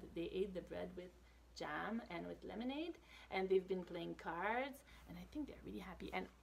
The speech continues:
little cheetah has put his flashlight away because he doesn't need it anymore. And they're really happy. And at night, when it's time to go to bed, little cheetah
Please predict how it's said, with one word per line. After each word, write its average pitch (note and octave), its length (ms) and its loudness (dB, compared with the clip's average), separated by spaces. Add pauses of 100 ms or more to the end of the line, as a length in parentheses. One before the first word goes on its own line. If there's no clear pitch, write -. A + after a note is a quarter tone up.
(120)
little D4+ 320 2 (400)
cheetah A3+ 340 4 (100)
has A3+ 160 -2 (100)
put C4 160 0
his A3 160 -4 (380)
flashlight - 420 -2
away F#3 240 0
because G3 280 -8
he G#3+ 80 -12
doesn't G#3 360 -6
need A3+ 140 -6
it A3+ 100 -12
anymore. F3+ 320 -12 (1400)
And E3+ 100 -10
they're D#3 180 -10
really F3 240 -6
happy. - 760 -4 (280)
And E3+ 220 -2 (260)
at E4 180 2
night, F#3 320 2 (560)
when G3+ 140 0
it's F#3 140 -2
time F3+ 220 0
to F#3+ 100 -8
go F#3 120 0
to E3+ 120 -4
bed, E3 220 -4 (720)
little F4+ 320 4
cheetah G3 380 0